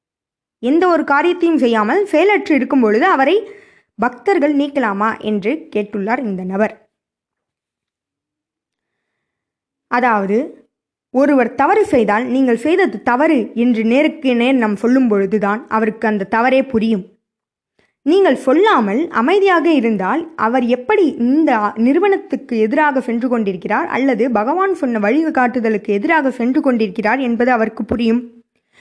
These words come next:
நீங்கள் கேள்வி எழுப்ப வேண்டும். அப்பொழுதுதான் அவர் செய்வது தவறு என்பது அவருக்கு புரியும். யார் வேண்டுமானாலும்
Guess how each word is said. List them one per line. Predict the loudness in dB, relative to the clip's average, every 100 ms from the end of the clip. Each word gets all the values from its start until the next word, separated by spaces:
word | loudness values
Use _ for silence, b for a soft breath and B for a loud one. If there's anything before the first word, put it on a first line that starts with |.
| b b b
நீங்கள் | 2 4 2 0
கேள்வி | 0 2 4 4
எழுப்ப | 2 2 2
வேண்டும். | 0 0 -4 -10 -8
அப்பொழுதுதான் | -8 -4 0 2 2 0 -2 -2
அவர் | -2 0 0 0
செய்வது | 0 0 -2 -2
தவறு | -2 0 2 2
என்பது | 2 0 0 -2 -2 -2
அவருக்கு | 0 0 0 -2
புரியும். | -2 0 0 -4 -18 _ _ _ _ _ _ _ _ _ _ _ _ _ _ _ _ _ _ _ _
யார் | -2 2 4 4
வேண்டுமானாலும் | 4 2 4 2 4 2 2 -2